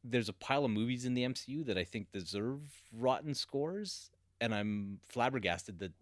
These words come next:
this is the one that actually got a rotten score. Um, just comparing it against other films in the genre,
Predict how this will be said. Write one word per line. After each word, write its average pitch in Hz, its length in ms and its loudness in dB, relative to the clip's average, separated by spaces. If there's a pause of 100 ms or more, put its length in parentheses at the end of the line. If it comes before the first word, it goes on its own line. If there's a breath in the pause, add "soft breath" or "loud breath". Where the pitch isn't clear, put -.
this 110 260 0
is 92 120 -8
the 98 80 0
one 92 220 -2
that 87 100 0
actually 90 260 0
got 85 260 0
a 90 60 -2
rotten 76 380 -4
score. - 420 -8 (640 loud breath)
Um, 78 600 -4 (520)
just 107 220 0
comparing 90 420 -4
it 82 140 -4
against 85 260 -4
other 85 220 -4
films 87 680 -8
in 104 140 -8
the 90 120 -8
genre, 107 440 -4